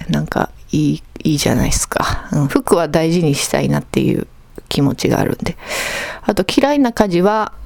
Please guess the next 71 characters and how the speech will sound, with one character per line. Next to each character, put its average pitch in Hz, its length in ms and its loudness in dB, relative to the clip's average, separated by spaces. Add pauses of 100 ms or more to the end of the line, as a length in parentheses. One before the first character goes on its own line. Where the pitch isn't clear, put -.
(120)
便 208 280 4
器 160 120 2
に 151 120 0
つ - 160 -2
い 147 100 0
た - 300 2 (120)
う 196 60 2
ん 185 100 2
こ 175 120 0
取 156 240 0
り - 40 2
で - 60 2
す。 - 440 -6
う 226 60 6
ん 208 80 4
こ 196 140 0
す - 160 0
り。 - 160 -2 (1200)
う 175 80 2
ん、 165 200 2 (160)
う 190 120 4
ん 185 100 4
こ 175 180 2
こ 160 140 0
す - 140 0
り、 - 180 -2
う 165 80 2
ん 160 120 2
こ - 120 0
す - 160 0
り。 - 160 -2 (300)
う 170 40 4
ん。 143 240 2 (300)
ト 320 140 4
イ 320 60 2
レ 339 100 2
掃 330 180 2
除 196 140 2
自 185 140 2
体 156 220 2
は 131 120 2
嫌 175 260 0
い 165 40 2
じ 160 80 4
ゃ 143 40 0
な 147 120 2
い 147 60 2
ん 151 40 2
で - 80 2
す - 120 -4
け - 140 0
ど、 - 300 2
あ 165 120 0
の、 151 240 0 (500)
座 202 240 0
る 185 100 2
と 185 140 -8
こ - 140 -4
ふ 175 160 2
き 131 120 0
ふ 139 140 -2
き - 140 -8
と - 160 -2
か、 175 140 0
そ - 200 -2
ん 202 40 2
な 175 120 2
ん - 80 0
は - 120 0
全 147 220 0
然 - 240 -2